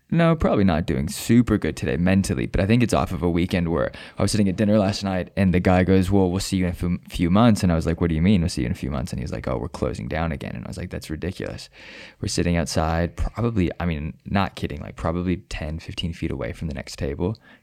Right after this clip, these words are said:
Like, it, they were taking six feet to, like, the nth degree. And it's, like, a local sushi spot that we like to go to and a lot of people like to go to. And we're sitting in a parking lot underneath the tent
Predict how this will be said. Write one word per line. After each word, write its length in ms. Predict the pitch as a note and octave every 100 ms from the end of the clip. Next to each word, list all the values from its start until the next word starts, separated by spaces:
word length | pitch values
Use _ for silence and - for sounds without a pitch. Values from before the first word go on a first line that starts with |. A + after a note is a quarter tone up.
| -
Like, 140 | E2+
it, 140 | G2
they 80 | F#2
were 80 | G2+
taking 240 | G2+ E2
six 280 | E2+ - E2
feet 300 | - E2 D2 _ _ -
to, 120 | F2
like, 240 | C2+ C2 - _
the 140 | A2+ C#2+
nth 200 | C2+ -
degree. 500 | D#2+ E2 E2 C2 - - - - - _
And 520 | - F#2+ F2+ F2 E2 - -
it's, 80 | G2
like, 120 | F2
a 40 |
local 320 | E2+ E2+ -
sushi 400 | E2 - E2 D2+
spot 300 | - D2 D2+
that 60 | E2
we 80 | E2
like 140 | C#2+
to 80 | -
go 160 | E2+ F#2
to 300 | - F2 E2+
and 140 | F2
a 60 | E2+
lot 140 | -
of 60 | -
people 220 | - E2+
like 140 | F2+
to 60 | -
go 140 | -
to. 320 | F2+ - F#2+ G2+ - - - - -
And 240 | G2 F#2+
we're 80 | F2+
sitting 200 | - F2
in 60 | F#2
a 40 |
parking 300 | G#2 F2 F2+
lot 200 | D#2+ -
underneath 240 | F2 F2 -
the 80 |
tent 380 | - - D2+ C#2+